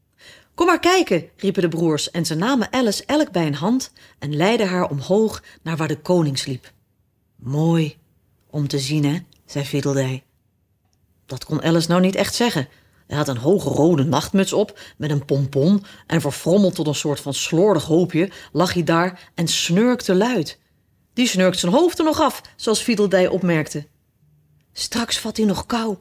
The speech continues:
van dat liggen op het natte gras," zei Alice, die een heel zorgzame kleine meid was.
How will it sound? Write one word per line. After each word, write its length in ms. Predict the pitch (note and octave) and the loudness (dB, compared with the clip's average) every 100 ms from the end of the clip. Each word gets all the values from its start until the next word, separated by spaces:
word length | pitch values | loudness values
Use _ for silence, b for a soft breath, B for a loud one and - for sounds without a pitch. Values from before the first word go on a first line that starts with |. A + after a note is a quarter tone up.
| _ | _
van 160 | - G3+ | -2 0
dat 160 | F#3+ | 2
liggen 240 | G3+ F#3+ C#3+ | 2 0 -2
op 60 | |
het 100 | F3 | 0
natte 240 | F3+ F3 E3+ | 0 0 -2
gras," 360 | F3+ E3 - | -4 -4 -4
zei 160 | - F3 | -2 0
Alice, 360 | E3 D3 D3 b b _ | 2 0 -2 b b _
die 140 | D3+ | -4
een 80 | D3 | -2
heel 240 | C#3 D#3+ C#3+ | 2 0 0
zorgzame 640 | E3 D#3+ D#3 - C3 C3+ | 0 0 0 -4 -4 -4
kleine 320 | - C#3+ C3+ | -2 0 0
meid 260 | C3+ C#3 C3+ | 0 0 -2
was. 280 | B2 - | -6 -8